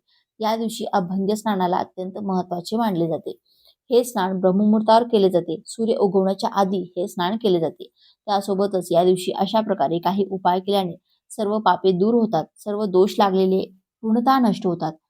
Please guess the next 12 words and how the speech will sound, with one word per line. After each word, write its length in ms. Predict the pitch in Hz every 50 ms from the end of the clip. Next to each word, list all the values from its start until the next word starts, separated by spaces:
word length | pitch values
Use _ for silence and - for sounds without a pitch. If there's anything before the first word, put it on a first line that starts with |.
| _ _ _ _ _ -
अशी 240 | 214 214 - 247
देखील 280 | 202 190 185 185 - 214
मान्यता 380 | 208 202 190 170 170 165 165 143
आहे. 200 | - 180 190 -
त्यामुळे 360 | - - 196 202 202 202 208
हा 180 | 208 185 208 202
उत्सव 340 | 202 202 202 - - 190 160
अगदी 400 | - - 185 180 175 165 180 196 -
आनंदाने 520 | 185 185 185 190 202 202 208 190 185 208
साजरा 340 | 208 - 202 165 180 175 180
केला 220 | 180 - 175 160
जातो. 300 | 156 - 156 156 - -